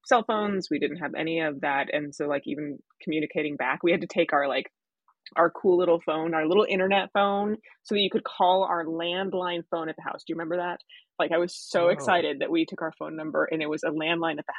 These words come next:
Speaker 1: house in Germany, but it had a U S phone number because of the internet was, you know, like, that was, like, awesome, cool technology. And now, of course,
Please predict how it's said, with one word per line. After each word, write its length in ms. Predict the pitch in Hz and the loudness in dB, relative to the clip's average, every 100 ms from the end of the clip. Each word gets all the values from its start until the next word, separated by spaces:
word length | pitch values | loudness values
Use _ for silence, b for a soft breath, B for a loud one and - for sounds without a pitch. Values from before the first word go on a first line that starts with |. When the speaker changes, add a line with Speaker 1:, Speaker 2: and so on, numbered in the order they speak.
| - | 0
Speaker 1:
house 400 | 147 147 214 - - | 2 2 0 -4 -8
in 160 | 175 | -4
Germany, 520 | 165 143 160 185 208 196 | -2 -2 -2 -2 -2 2
but 100 | 156 | 2
it 60 | |
had 100 | 147 | 2
a 100 | 156 | -2
U 120 | 147 147 | 0 -2
S 140 | - | -4
phone 200 | - 143 | -8 -6
number 420 | 165 170 202 208 - | -2 0 0 0 -4
because 280 | 156 151 151 | -6 -4 -6
of 100 | 131 | -6
the 160 | 151 139 | -6 -4
internet 280 | 143 131 - | -8 -8 -8
was, 520 | 143 - - - - - - - | -10 -12 -16 -18 -20 -14 -12 -2
you 160 | 170 | 0
know, 140 | - 82 | 0 0
like, 140 | 147 - | -2 4
that 180 | 165 170 | 6 6
was, 220 | 165 147 | 2 2
like, 160 | 139 - b b _ _ | 0 -2 b b _ _
awesome, 640 | 180 151 156 165 151 147 151 - | 2 2 0 -6 -6 -8 -12 -16
cool 280 | - 170 147 | 0 0 2
technology. 760 | - 151 143 143 131 - - B B B - | -4 -6 -6 -6 -6 -4 -4 B B B 4
And 300 | 175 170 - | 4 4 -2
now, 220 | 170 160 | 0 0
of 80 | 151 | -2
course, 340 | 160 135 - | -4 -4 -8